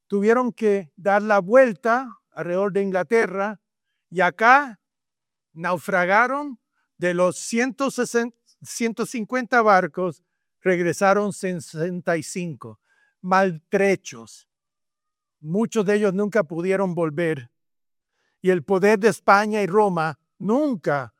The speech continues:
volvió a ser el mismo. La reina Isabel, agradecida porque sabía que no eran sus tropas, ellos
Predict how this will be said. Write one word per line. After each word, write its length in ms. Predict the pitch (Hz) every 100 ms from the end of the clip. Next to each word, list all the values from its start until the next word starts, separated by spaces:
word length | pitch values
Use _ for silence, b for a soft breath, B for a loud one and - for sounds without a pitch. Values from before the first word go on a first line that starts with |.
| _ _
volvió 400 | 175 170 147 196
a 80 | 190
ser 420 | - 190 170 - _ _ -
el 180 | 151 143
mismo. 440 | 139 113 _ 110 _ _ _ _ _ _ _ _ _ _ _ _ _
La 160 | 175 165
reina 260 | 196 226
Isabel, 640 | 233 185 214 208 220 202 - _ _ _ _ _ _ _ _
agradecida 840 | 170 185 185 185 170 - 254 294
porque 260 | 214 196 220
sabía 380 | 233 185 226 233
que 120 | 196
no 120 | 196
eran 240 | 220 202 175
sus 260 | 185 -
tropas, 720 | - 254 220 175 175 - - _ _ _ _ _ _ _ _
ellos 500 | 202 226 233 170 -